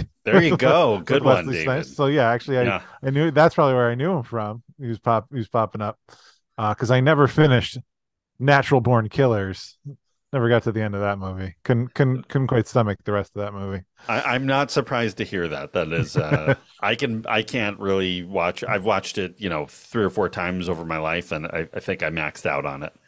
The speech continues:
Speaker 1: Yeah, yeah. Um, so, but yeah, I mean, so yeah, I guess he's, he's always been this guy that's been around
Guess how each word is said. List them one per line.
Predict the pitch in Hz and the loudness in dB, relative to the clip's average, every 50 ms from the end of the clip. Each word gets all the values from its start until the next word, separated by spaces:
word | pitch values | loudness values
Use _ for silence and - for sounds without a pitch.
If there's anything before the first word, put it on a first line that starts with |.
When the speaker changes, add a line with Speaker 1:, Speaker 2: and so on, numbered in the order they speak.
| _ - - - - | _ -20 -20 -14 -10
Speaker 1:
Yeah, | - 98 92 92 | -8 -8 -6 -6
yeah. | 95 90 85 80 - _ _ _ _ _ _ _ _ - - | -8 -8 -10 -12 -14 _ _ _ _ _ _ _ _ -10 -8
Um, | 87 87 87 85 85 85 85 85 85 95 104 | -6 -6 -4 -6 -6 -6 -8 -8 -12 -14 -12
so, | - - 143 127 123 123 123 120 120 120 120 117 117 120 117 110 | -4 2 6 6 8 8 8 6 6 6 6 4 2 0 -2 0
but | - 135 151 | 0 2 4
yeah, | 160 160 135 | 6 6 6
I | 120 120 120 | 6 4 2
mean, | 127 131 127 117 | 0 0 -2 -2
so | - - 151 139 | 0 2 2 4
yeah, | 139 131 135 160 165 131 | 4 2 2 2 2 2
I | 117 117 | 2 0
guess | 135 151 | -2 -4
he's, | - 208 180 135 123 - | -4 -4 -4 -4 -4 -4
he's | 139 135 123 | -4 -2 0
always | 131 131 135 123 107 | 0 2 0 -2 -2
been | 113 139 131 | -6 -6 -6
this | 120 117 - | -6 -8 -8
guy | - - 110 127 170 170 | -6 -6 -6 -4 -4 -2
that's | 117 101 98 - | -4 -4 -6 -6
been | - - 107 101 | -8 -6 -6 -4
around | 101 101 104 131 127 104 98 101 104 - | -4 -4 -2 -2 -2 -4 -4 -6 -8 -10